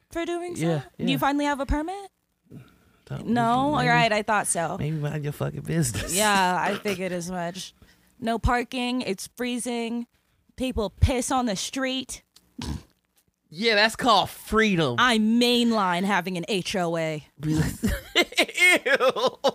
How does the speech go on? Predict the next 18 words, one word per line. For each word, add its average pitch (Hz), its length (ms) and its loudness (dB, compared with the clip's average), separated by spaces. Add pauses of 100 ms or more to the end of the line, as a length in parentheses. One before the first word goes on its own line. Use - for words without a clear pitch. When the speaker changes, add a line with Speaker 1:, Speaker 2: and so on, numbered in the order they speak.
(960)
Speaker 2:
That's - 280 4
the 254 160 0
whitest 185 720 0
thing 175 220 2
I've 185 180 2
ever 170 280 2 (100)
heard 180 220 0 (100)
you 160 200 -8
Speaker 1:
And 208 160 -2
Speaker 2:
say. 196 40 2 (120)
Speaker 1:
I'm 196 100 0
addicted 170 840 -6
to 160 240 -6
it. 139 120 -4
Speaker 2:
Oh, 202 400 6
that's 180 280 2
disgusting. 151 640 0
Okay, 196 400 4